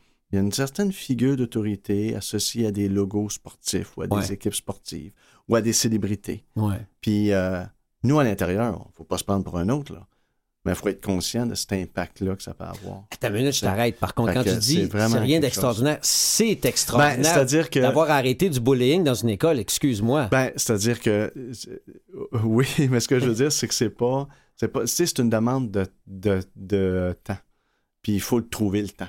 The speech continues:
Speaker 2: Mais comment
Speaker 1: Je
Speaker 2: tu
Speaker 1: veux
Speaker 2: l'as
Speaker 1: dire, c'est pas
Speaker 2: démontré, sans, sans aller trop dans les détails, comment tu fais la démonstration
Speaker 1: Écoute, je
Speaker 2: avec le joueur de football qui est peut-être deux fois ta grosseur ?
Speaker 1: Mais,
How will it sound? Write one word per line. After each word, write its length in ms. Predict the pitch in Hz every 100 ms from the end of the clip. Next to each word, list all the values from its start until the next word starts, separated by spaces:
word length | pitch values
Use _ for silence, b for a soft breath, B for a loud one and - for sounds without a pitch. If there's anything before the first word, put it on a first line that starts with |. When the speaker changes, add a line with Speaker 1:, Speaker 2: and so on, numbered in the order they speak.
| -
Speaker 2:
Mais 80 | 131
comment 220 | 131 233
Speaker 1:
Je 60 | 254
Speaker 2:
tu 20 |
Speaker 1:
veux 60 | 202
Speaker 2:
l'as 60 | 165
Speaker 1:
dire, 40 |
c'est 60 | 151
pas 60 |
Speaker 2:
démontré, 440 | 143 131 135 185 247
sans, 280 | - 165 160 123
sans 400 | 123 151 147 196
aller 180 | 202 196
trop 120 | 202
dans 80 | 185
les 100 | 156
détails, 340 | 139 131 180 220
comment 220 | 175 233
tu 100 | 262 -
fais 120 | 190
la 80 | 147
démonstration 640 | 135 131 139 135 170 185
Speaker 1:
Écoute, 140 | 185 131
je 140 | 135
Speaker 2:
avec 280 | 131 120 113
le 80 | 156
joueur 160 | 185
de 80 | 175
football 420 | 156 139 143 185
qui 120 | -
est 40 | 127
peut-être 320 | 127 156 143
deux 140 | 131
fois 140 | 135 160
ta 120 | 139
grosseur ? 520 | 113 113 135 175 240 -
Speaker 1:
Mais, 400 | 143 135 135 135